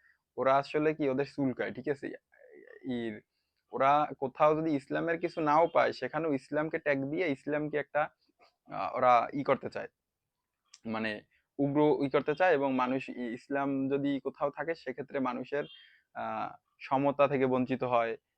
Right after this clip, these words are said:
তারা বিভিন্ন ধরনের, আহ, ই পায় না, সুযোগ সুবিধা পায় না, এইসব বোঝানোর জন্য আর কি ওরা এইসব ই করে। কিন্তু এটা কি আসলে আমাদের মুসলমান হিসেবে মানা উচিত? আর এই যে সং-, নারী সংস্কার কমিশন করছে, এরা আসলে কারা?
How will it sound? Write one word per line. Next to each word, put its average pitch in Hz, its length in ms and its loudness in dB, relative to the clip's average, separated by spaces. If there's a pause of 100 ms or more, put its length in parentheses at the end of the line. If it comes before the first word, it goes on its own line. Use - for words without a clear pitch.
(140)
তারা 123 200 2
বিভিন্ন 127 380 0
ধরনের, 127 380 0 (500)
আহ, 113 360 -6
ই 131 120 -2
পায় 120 240 2
না, 110 140 -4 (260)
সুযোগ 139 280 -2
সুবিধা 131 300 0
পায় 117 200 -2
না, 117 80 -6
এইসব 131 300 -2
বোঝানোর 143 400 -2
জন্য 147 240 -2
আর 160 120 -2
কি 151 100 -2
ওরা 131 180 4
এইসব 123 300 -2 (180)
ই 113 100 -8
করে। 107 240 -6 (380)
কিন্তু 117 140 -8
এটা 131 180 4
কি 156 140 -2
আসলে 151 220 0
আমাদের 139 300 2
মুসলমান 143 320 -2
হিসেবে 143 180 -4
মানা 135 200 -2
উচিত? 151 240 -6 (560)
আর 123 120 -2
এই 143 200 0
যে 165 140 2
সং-, 143 360 -2
নারী 131 220 2
সংস্কার 151 380 -4
কমিশন 151 300 -4
করছে, 151 200 -4
এরা 147 120 0
আসলে 156 240 -8
কারা? 127 260 4